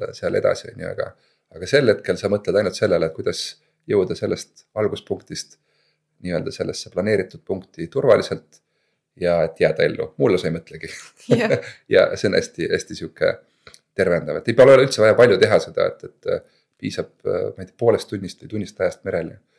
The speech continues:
Speaker 1: on juba palju parem, et, et, et hästi, hästi mõnusalt laeb nagu,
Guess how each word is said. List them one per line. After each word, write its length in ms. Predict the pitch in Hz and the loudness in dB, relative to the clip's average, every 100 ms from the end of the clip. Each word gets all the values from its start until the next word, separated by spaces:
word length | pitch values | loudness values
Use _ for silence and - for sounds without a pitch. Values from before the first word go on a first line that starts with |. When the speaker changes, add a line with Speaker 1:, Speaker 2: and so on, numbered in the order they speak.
| _ _ 92 | _ _ -8
Speaker 1:
on 100 | 90 | -6
juba 140 | 85 | -2
palju 200 | 95 92 | 0 0
parem, 280 | 90 85 76 | 0 -2 -4
et, 160 | - _ | -16 _
et, 180 | - _ | -18 _
et 240 | - - - | -18 -6 -6
hästi, 300 | 98 - 95 98 | -6 -6 -6 -2
hästi 320 | 98 95 98 | -2 -2 -4
mõnusalt 400 | 101 92 85 - | -4 -4 -6 0
laeb 240 | 95 90 85 | 2 2 -2
nagu, 260 | 85 95 | -10 -10